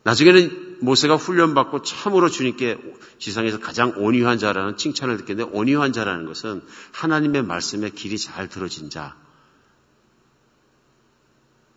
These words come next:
준마 중에 준마, 잘 달리기만 하는 것이 아니라 주인의 말을 철저하게 순종하고 잘 따르는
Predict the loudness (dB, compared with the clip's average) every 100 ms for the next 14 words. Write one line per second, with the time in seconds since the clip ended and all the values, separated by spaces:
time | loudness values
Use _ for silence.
0 | -20 _ _ _ 0 4 6 6 4 2
1 | 0 -2 -4 -4 -8 -20 _ _ _ _
2 | _ _ -6 0 0 2 2 4 6 4
3 | 4 0 0 -2 -4 -4 -6 -6 -6 -4
4 | -4 -8 -10 -10 -10 -6 -2 -2 -2 -4
5 | -2 -4 -8 -10 -10 -10 -10 -10 -14